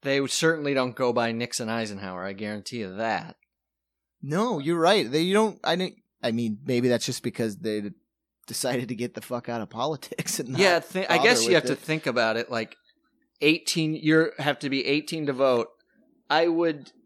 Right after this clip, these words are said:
Speaker 1: I, I don't, I, I'd like to give people more credit, but I would say a lot of eighteen-year-old voters out there, you go like, "They're an Eisenhower." They go, "Uh, okay."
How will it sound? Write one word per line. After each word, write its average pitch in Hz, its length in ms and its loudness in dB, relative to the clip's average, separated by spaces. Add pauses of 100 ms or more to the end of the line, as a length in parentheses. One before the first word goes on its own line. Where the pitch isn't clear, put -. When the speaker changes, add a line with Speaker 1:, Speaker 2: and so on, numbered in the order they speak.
Speaker 1:
I, 165 240 -4
I 170 120 2
don't, 190 260 0 (600)
I, 160 260 0
I'd 156 180 2
like 196 200 4
to 196 80 -2
give 160 280 0
people 160 280 -6
more 139 240 0
credit, 131 600 0
but 135 100 0
I 131 140 6
would 131 220 0
say 123 540 0 (560)
a 127 40 -2
lot 131 200 4
of 127 100 0 (100)
eighteen-year-old 131 680 -4
voters 131 380 2
out 110 220 -2
there, 104 420 -2
you 113 100 -12
go 107 200 -4
like, 98 300 -10 (340)
"They're 180 180 4
an 165 60 4
Eisenhower." 151 560 2
They 101 80 -6
go, 95 220 -12 (680)
"Uh, - 300 -14
okay." 220 220 -4